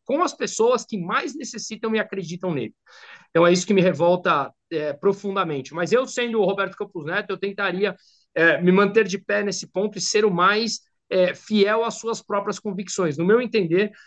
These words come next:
é, eu, eu acho que o Banco Central brasileiro vai manter ainda a taxa de juros nessa quarta-feira, mas acho que, é, de-, a depender desse arcabouço fiscal que vai ser, vai ser anunciado aí, que eu duvido que tenha qualquer tipo de responsabilidade dentro do programa do P T,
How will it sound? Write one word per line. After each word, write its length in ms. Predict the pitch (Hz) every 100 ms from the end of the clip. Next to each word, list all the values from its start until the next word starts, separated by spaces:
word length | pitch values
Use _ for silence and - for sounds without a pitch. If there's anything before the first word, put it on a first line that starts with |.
| _ _ -
é, 520 | 170 160 151 139 131 - _ _ _
eu, 300 | - 180 175
eu 200 | 175 175
acho 200 | 190 202
que 60 | 214
o 40 |
Banco 140 | 196 185
Central 280 | 196 185
brasileiro 380 | 185 160 175 170
vai 200 | 143 175
manter 420 | 202 180 - 175
ainda 280 | 208 165 165
a 20 |
taxa 260 | 156 151 156
de 60 | 139
juros 180 | 147
nessa 280 | 135 143 143
quarta-feira, 480 | 143 139 127 - 170
mas 160 | 175 175
acho 160 | -
que, 200 | - 185 180 - _ -
é, 280 | 147 156 156
de-, 320 | 147 151 190
a 140 | 180 185
depender 500 | 220 220 214 202 226
desse 240 | 208 202
arcabouço 500 | 196 - 180 190 185
fiscal 380 | - 180 185 185
que 80 | 175
vai 160 | 175
ser, 280 | 165 180 170 147 143
vai 120 | 151
ser 160 | 151 170
anunciado 680 | 170 165 160 151 151 156 143
aí, 240 | 143 190 _ _ -
que 80 |
eu 60 | 185
duvido 400 | 202 - 208 226
que 80 | -
tenha 180 | 170 170
qualquer 240 | 160 151
tipo 240 | - 170
de 60 | 160
responsabilidade 920 | 147 156 156 143 156 139 135 143 135
dentro 240 | 139 143
do 80 | 135
programa 380 | 135 131 131 127
do 100 | 131
P 140 | 170
T, 240 | 165 151